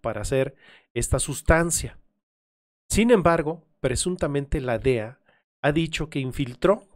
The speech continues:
infiltró, este, efectivos al interior de sus grupos organizados, donde, pues, supuestamente sacaron esta información. Y fíjense, obviamente los de la derecha ya empezaron ahí a joder ahí en las redes sociales. Dice,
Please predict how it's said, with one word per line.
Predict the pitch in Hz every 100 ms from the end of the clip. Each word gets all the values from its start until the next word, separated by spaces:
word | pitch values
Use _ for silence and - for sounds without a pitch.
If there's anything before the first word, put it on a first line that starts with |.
| - -
infiltró, | 160 131 135 123 - 165 214 214 -
este, | 139 117 - - 120 117 110 107 104 - _ _ _ _ _ _ _ _ _ _ _ _ _ _ -
efectivos | 135 160 156 196 175 147 - - -
al | 113
interior | 123 127 135 135
de | 135
sus | - 123
grupos | 131 135 -
organizados, | 151 151 156 143 151 135 - - _ _ _ _
donde, | 131 202 185 151 160 - _ _ _
pues, | - - - - _ - -
supuestamente | 120 107 127 - 151 139 123 147 - _ - _
sacaron | - - - 156 202 180 123
esta | - 127
información. | 113 139 127 131 - 170 165 - _ _ _ - - -
Y | 143
fíjense, | 214 247 220 180 180 _ _ _ _
obviamente | 139 170 175 156 151 156
los | 123
de | 113
la | 110 110
derecha | 123 135 -
ya | 127
empezaron | 131 - - 143 -
ahí | 233 220 214 175
a | 143
joder | - 135 147
ahí | 131 131
en | 135
las | 113
redes | 131 123
sociales. | 117 165 165 127
Dice, | 139 160 151